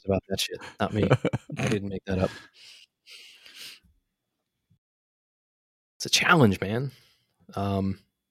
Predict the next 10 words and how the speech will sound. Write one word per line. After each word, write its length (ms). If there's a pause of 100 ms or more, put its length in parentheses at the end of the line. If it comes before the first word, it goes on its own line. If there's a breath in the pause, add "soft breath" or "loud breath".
(1300)
cool. 340
Uh, 760
so 220
that 200
brings 260
us, 200
my 140
bad, 220
I 240
was 280